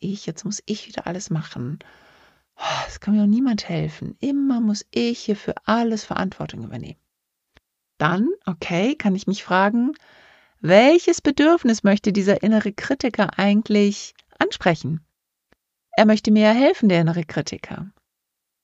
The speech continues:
Und was will er denn eigentlich mir sagen? Und dann kann ich in mich hineinhorchen und dann weiß ich, ah, könnte es sein, dass ich das Bedürfnis nach Unterstützung habe?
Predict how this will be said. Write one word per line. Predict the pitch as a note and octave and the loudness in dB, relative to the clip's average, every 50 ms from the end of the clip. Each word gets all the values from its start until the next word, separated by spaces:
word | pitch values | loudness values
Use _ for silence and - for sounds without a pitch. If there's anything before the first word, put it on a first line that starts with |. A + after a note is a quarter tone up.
| _ | _
Und | - F#3 F#3+ F#3+ F#3+ - - _ | -2 0 0 0 -2 -6 -12 _
was | - F#3+ G3 G#3 - | -2 -2 -2 -2 0
will | B3 C#4 E4 | 2 2 4
er | D#4+ A3+ | 4 2
denn | E3+ E3+ D#3 | 2 0 0
eigentlich | D#3 E3 F#3+ G3 - G#3 - | -2 -2 -4 -6 -6 -6 -6
mir | F#3+ F#3+ F3 | -4 -4 -2
sagen? | F3 G3 A#3+ C#4+ C4 G3 E3 D#3+ F3 F3 | -2 -2 -2 -2 -2 -2 -2 -2 -2 -4
Und | F3 - - | -6 -2 0
dann | G3+ B3+ E4 E4+ | 0 0 0 -2
kann | - D#4+ A#3+ | 0 0 0
ich | A3 G#3+ - | 0 2 2
in | G#3 | 2
mich | G3+ G3+ - | 2 2 0
hineinhorchen | G#3 F#3+ G3 A3+ C#4+ D#4 D4+ A#3 G#3+ G#3 G#3 G3+ - G#3 G3 | 0 0 0 0 0 0 2 4 4 4 4 4 2 0 -2
und | F#3+ F#3+ | 0 -2
dann | G3 G3+ G#3 G#3 | -2 0 2 4
weiß | G#3+ A3 A3 - | 4 2 2 0
ich, | A#3 G#3 - - _ _ _ _ _ _ _ _ _ _ _ _ _ _ _ _ _ _ _ _ _ | -4 -4 -6 -8 _ _ _ _ _ _ _ _ _ _ _ _ _ _ _ _ _ _ _ _ _
ah, | - A3+ C4 D4+ E4+ F4 F4 E4 E4 D#4 C#4+ C4+ B3+ A#3+ A3+ G#3 | -4 0 0 2 4 4 4 4 6 6 6 6 6 6 4 0
könnte | - - A3 C4+ F4 G4+ G4+ - F4+ | -2 -2 0 2 2 2 0 0 0
es | D#4 C4+ - | 0 -2 0
sein, | - B3 B3+ C4+ C#4 C#4+ C4+ | -2 0 2 2 2 2 2
dass | G#3+ A3 G#3+ - | 0 -2 -4 -4
ich | - - - - | -8 -10 -10 -8
das | - G3+ G#3 - | -8 -10 -10 -8
Bedürfnis | - G3+ - - F3+ F#3 G3 - G3 G3 G#3 - | -10 -10 -8 -6 -6 -6 -6 -6 -6 -6 -6 -6
nach | F3 E3+ - | -6 -8 -8
Unterstützung | - - F3 F#3+ - - F3+ F3 - - - G#3 E4+ - - - - G3 F3 E3+ E3+ E3+ | -8 -8 -8 -8 -8 -10 -10 -10 -10 -8 -4 -4 -4 -4 -6 -6 -4 -2 -2 -2 -2 -2
habe? | E3+ E3 E3 E3 D#3+ E3+ E3 E3+ G3 G3+ | -2 -2 -2 -2 -2 -2 -2 -4 -4 -8